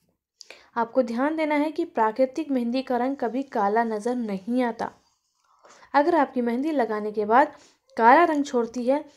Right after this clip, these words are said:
या कुछ देर बाद उसका लाल या नारंगी रंग बहुत गाढ़ा हो जाता है तो समझ लें कि वो पा-, प्राकृतिक मेहंदी यानी नेचुरल मेहंदी नहीं है,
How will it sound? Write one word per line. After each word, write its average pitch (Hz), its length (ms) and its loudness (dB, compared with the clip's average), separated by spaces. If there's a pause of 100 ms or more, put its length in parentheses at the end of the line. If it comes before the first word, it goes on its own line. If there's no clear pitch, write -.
(240)
या 226 180 2
कुछ 330 300 -6
देर 233 200 4
बाद 226 300 -2
उसका 214 440 -6 (440)
लाल 254 360 6
या 294 120 2
नारंगी 247 480 0
रंग 277 220 0 (500)
बहुत 269 420 -2
गाढ़ा 233 240 2
हो 226 120 0
जाता 214 280 -4
है 247 80 -4
तो 269 140 -6
समझ 214 420 -8
लें 247 140 -2
कि 262 160 -8
वो 233 180 0 (180)
पा-, 208 180 -2 (360)
प्राकृतिक 320 540 -6
मेहंदी 240 260 -6
यानी 254 240 -2
नेचुरल 233 440 -6
मेहंदी 247 320 -4
नहीं 220 240 -4
है, 302 120 -4